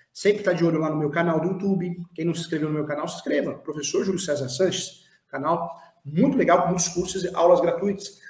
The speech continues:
A Monique sempre tá lá no meu canal, sempre tá no canal do T V Cresce, ela é estudiosa, ela aproveita as oportunidades. Parabéns, então eu vou falar que é sorte, viu, Monique? Vamos lá. Abraço, tá, Monique? Fica com Deus.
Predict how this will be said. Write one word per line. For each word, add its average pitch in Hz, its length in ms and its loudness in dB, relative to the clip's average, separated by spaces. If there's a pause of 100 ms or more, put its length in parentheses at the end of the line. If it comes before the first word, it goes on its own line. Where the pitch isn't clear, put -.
(120)
A 147 60 -10
Monique 165 280 0
sempre 311 300 4
tá 220 160 4
lá 190 140 6
no 196 80 4
meu 175 120 6
canal, 160 600 2
sempre - 240 -2
tá 240 100 0
no 214 80 2
canal 180 240 2
do 170 80 0
T 151 80 -4
V 147 120 -2
Cresce, 165 380 0
ela 160 80 -2
é 165 40 -2
estudiosa, 196 640 4
ela 156 80 2
aproveita 202 480 4
as 196 80 2
oportunidades. 156 640 -4
Parabéns, 180 460 4
então 135 180 -4
eu 208 60 2
vou 202 60 -2
falar 214 140 2
que 220 80 -2
é 240 40 0
sorte, 202 340 4
viu, 202 80 2
Monique? 226 340 -2 (760)
Vamos 226 160 4
lá. 196 440 2 (300)
Abraço, 190 400 4
tá, 202 100 0
Monique? 175 360 2
Fica 160 180 -8
com 190 140 -4
Deus. - 320 -2